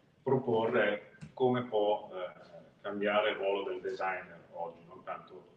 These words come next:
spiegarvi come si fa un prodotto sostenibile. Eh, è una questione di responsabilità, eh, nostra ed è un problema sociale ed economico. Allora, il problema sociale, diciamo, l'ha spiegato molto bene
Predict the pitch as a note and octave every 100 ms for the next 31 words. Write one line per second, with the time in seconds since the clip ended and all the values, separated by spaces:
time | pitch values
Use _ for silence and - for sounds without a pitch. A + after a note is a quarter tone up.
0 | _ - - F#2+ F2+ F2 F2 F#2 F2 E2+
1 | - - - E3+ C#3+ C#3+ - - - _
2 | _ _ - - F2+ - - - E2 -
3 | - _ _ _ _ _ _ _ - G#2
4 | G2+ G2 G2+ - B2 B2+ C3+ C3+ B2+ A#2+
5 | A2+ - - G#2 G2 G2 G2 G2+ G2+ -
6 | F#2+ F2+ F2+ G2+ G#2 G#2+ G#2+ - A#2+ A#2+
7 | - - A#2+ A#2+ A#2 A2+ A2+ - C3+ A2+
8 | G#2+ G#2 G2+ G#2 F2 F2 - G2 G2+ -
9 | - - - - G#2 - - - G#2+ G#2+
10 | G#2+ G#2 F#2+ F#2+ F#2+ F#2+ - F#2+ F#2+ -
11 | F#2 F#2+ F#2